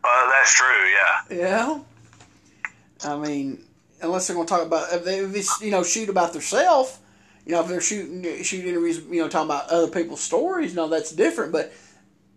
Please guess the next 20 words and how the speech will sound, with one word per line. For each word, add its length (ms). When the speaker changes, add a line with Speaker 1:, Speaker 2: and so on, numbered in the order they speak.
Speaker 2:
if 160
you're 100
gonna 100
talk 160
about 120
yourself, 400
you 240
kinda, 320
it's, 280
you 120
know, 260
you're 200
gonna 160
have 100
to, 200
especially 560
if 140
you've 180
never 300
really, 460